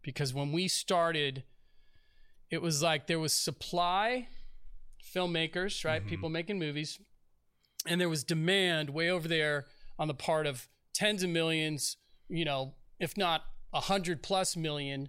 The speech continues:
Speaker 1: consumers
Speaker 2: Yeah.
Speaker 1: who wanted these type of movies, faith-based, inspirational movies. And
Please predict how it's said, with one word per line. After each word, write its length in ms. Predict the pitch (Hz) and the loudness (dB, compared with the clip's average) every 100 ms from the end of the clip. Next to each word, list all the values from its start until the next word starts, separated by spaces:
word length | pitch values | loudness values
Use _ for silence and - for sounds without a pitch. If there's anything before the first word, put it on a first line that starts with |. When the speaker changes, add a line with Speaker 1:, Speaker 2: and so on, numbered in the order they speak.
| - | -8
Speaker 1:
consumers 880 | - 175 143 - 233 190 113 117 - | -2 0 2 4 2 2 -4 -8 -8
Speaker 2:
Yeah. 200 | 101 92 95 - - - - | -4 -4 -6 -14 -20 -20 -6
Speaker 1:
who 160 | 202 202 | -2 0
wanted 540 | 170 202 208 208 156 | 2 4 4 0 0
these 260 | 180 185 - | -2 -2 0
type 240 | 180 160 | -2 -2
of 60 | 156 | -4
movies, 380 | 156 127 113 - | -4 -6 -8 -8
faith-based, 760 | - 165 165 156 175 160 147 - | -2 2 2 0 0 0 0 -4
inspirational 640 | 175 - 165 151 - 147 | -6 -4 -2 -2 -2 -4
movies. 420 | 139 127 127 - - _ _ - - - _ _ - | -4 -6 -8 -14 -16 _ _ -20 -20 -20 _ _ -2
And 240 | 180 175 | -2 -2